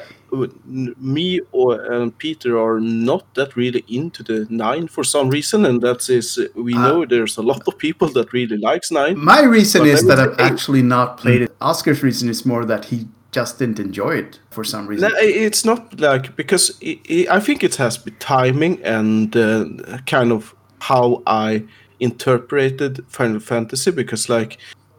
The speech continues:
Speaker 1: I started out with Final Fantasy four, and then it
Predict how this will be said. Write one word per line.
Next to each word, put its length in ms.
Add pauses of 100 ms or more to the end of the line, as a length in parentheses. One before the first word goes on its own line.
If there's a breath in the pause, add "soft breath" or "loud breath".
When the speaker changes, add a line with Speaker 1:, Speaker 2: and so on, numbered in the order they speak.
Speaker 1:
I 400
started 420
out 360
with 160
Final 200
Fantasy 240
four, 440
and 140
then 140
it 120